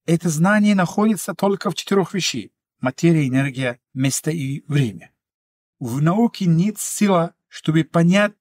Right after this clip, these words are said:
рай или ад, доказать это или, наоборот, доказать, что нет. Очень много невежных людей есть, которые отрицают ад и говорят, что в науке нет на это довода. На самом деле, наука — это знание человека,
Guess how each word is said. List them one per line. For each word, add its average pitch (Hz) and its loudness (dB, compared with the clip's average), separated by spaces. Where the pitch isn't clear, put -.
рай 180 -2
или 170 -2
ад, - -6
доказать 135 -4
это 190 -4
или, 143 -2
наоборот, 127 -2
доказать, 131 -4
что - -2
нет. - -4
Очень 196 0
много 156 0
невежных 156 2
людей 135 2
есть, 139 -6
которые 208 0
отрицают 190 -2
ад 123 -4
и 131 0
говорят, 151 2
что 120 -6
в 131 -2
науке 170 4
нет 165 2
на 147 -4
это 147 -6
довода. 135 -2
На 127 -2
самом 240 2
деле, 165 0
наука — 202 0
это 220 0
знание 240 0
человека, 262 0